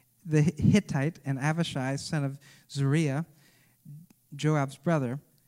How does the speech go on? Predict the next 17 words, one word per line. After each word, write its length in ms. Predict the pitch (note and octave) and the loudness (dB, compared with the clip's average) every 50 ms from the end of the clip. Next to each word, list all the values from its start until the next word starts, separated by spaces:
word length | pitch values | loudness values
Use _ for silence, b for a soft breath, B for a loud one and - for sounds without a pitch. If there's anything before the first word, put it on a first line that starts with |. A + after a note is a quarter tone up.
| _ _ _ _ | _ _ _ _
he 100 | - D3 | -10 -6
said 180 | - F#3 F3 E3+ | -4 -4 -2 -2
to 80 | E3 | -2
them, 260 | D3 C#3+ C3+ C3 C3 - b b b b b b _ - | -2 -2 -2 -2 -4 -8 b b b b b b _ 2
'Who 260 | B2 E3+ G3+ A#3 A3+ | 6 6 6 6 6
will 160 | G#3+ G3+ F3+ | 4 2 0
go 240 | D3+ D3+ F3 F#3 G3+ | 0 0 0 0 0
down 400 | F#3 E3+ E3 C#3+ C#3 C#3 C#3 C#3 | 0 -2 -2 -2 -2 -2 -4 -2
with 200 | C3+ C3+ C3+ - | -4 -4 -4 -6
me 220 | C#3 C3 B2 B2 B2 | -8 -8 -6 -8 -8
to 180 | - - B2 | -8 -8 -8
Saul 440 | A#2+ - - - D#3 D3+ D3 D3 C#3+ - | -8 -8 -6 -6 -4 -4 -4 -6 -6 -8
in 140 | C#3 C3 B2+ | -8 -8 -8
the 60 | B2 | -8
camp?' 320 | - - - B2 G2 - _ _ - - - _ _ _ _ _ _ _ _ _ _ _ - | -10 -10 -10 -10 -12 -12 _ _ -20 -20 -20 _ _ _ _ _ _ _ _ _ _ _ -4
Abishai 400 | D3 E3 E3+ E3+ D#3+ - D3 C3+ | -2 0 0 0 -2 -2 -4 -4
replied, 420 | C3 C3 B2 - C#3 B2+ B2+ A#2+ | -4 -6 -6 -6 -6 -6 -6 -8